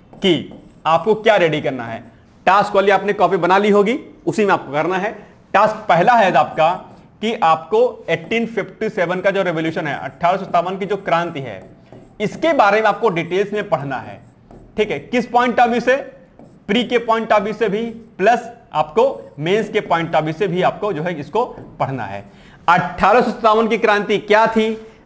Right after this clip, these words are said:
अठारह सौ सत्तावन की क्रांति की विफलता के क्या कारण थे,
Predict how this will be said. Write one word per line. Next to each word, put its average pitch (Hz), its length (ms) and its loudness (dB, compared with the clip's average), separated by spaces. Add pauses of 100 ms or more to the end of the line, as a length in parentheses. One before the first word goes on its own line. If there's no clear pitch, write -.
अठारह 202 500 2
सौ 220 100 -2
सत्तावन 214 340 0
की 208 80 -2
क्रांति 202 380 0
की 214 80 2
विफलता 190 440 2
के 208 160 -2
क्या 214 240 2
कारण 220 360 0
थे, 214 140 0